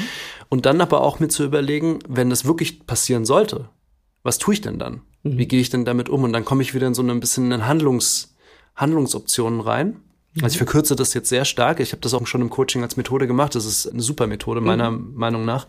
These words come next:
Speaker 2: Mhm.
Speaker 1: Und dann, wenn ich das gemacht habe, dann stelle ich erstens, also zwei Sachen stelle ich fest. Das erste ist, die meisten Ängste, die ich habe, sind ziemlich unbegründet,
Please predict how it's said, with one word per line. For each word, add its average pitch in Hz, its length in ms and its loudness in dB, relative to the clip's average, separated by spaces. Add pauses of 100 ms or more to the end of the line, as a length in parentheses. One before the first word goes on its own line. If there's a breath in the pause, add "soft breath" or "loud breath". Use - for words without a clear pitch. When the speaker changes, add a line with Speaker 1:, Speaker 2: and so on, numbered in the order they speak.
Speaker 2:
Mhm. 180 220 -4 (640 loud breath)
Speaker 1:
Und 127 200 2
dann, 180 320 4 (120)
wenn 143 160 4
ich 143 80 2
das 143 160 0
gemacht 139 360 2
habe, - 260 -2
dann 127 220 0 (140)
stelle 151 200 4
ich 147 100 2
erstens, 170 520 0 (200)
also - 240 -2
zwei 135 200 4
Sachen 117 220 2
stelle 107 200 -2
ich - 60 -8
fest. - 220 -4
Das - 100 -2
erste 156 340 0
ist, 147 280 0 (200 loud breath)
die 127 60 0
meisten 151 340 4
Ängste, 147 300 -2
die 131 80 -2
ich - 140 -4
habe, 131 140 -2
sind 123 180 0
ziemlich 147 260 0
unbegründet, 131 640 -2